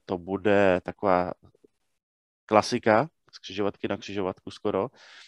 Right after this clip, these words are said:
takže tam by to mohlo být docela zajímavé, ale, eh, vlastně ty si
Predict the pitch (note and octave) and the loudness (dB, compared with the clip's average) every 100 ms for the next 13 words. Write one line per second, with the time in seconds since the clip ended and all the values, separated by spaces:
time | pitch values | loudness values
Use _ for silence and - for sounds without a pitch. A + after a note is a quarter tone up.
0 | _ F#2 F2 G2+ G2 G2 G#2 G#2 G#2 G#2 | _ -8 -6 -4 -2 -2 -2 -2 -2 -2
1 | A2 G#2+ - A2 G2+ G2 G2 F#2+ G2+ G#2+ | -4 -4 -2 0 0 -2 -2 0 0 -4
2 | - G2+ G#2 G#2 G#2 G2+ G#2 - _ _ | 2 4 6 4 4 4 2 -4 _ _
3 | _ _ _ _ - F2+ F#2 F#2 F#2 F#2 | _ _ _ _ -8 -2 2 2 2 0
4 | F2+ F2+ F2+ F2 F#2+ - G#2 G2+ - G#2+ | -2 -6 -8 -6 -6 -6 -10 -10 -8 -8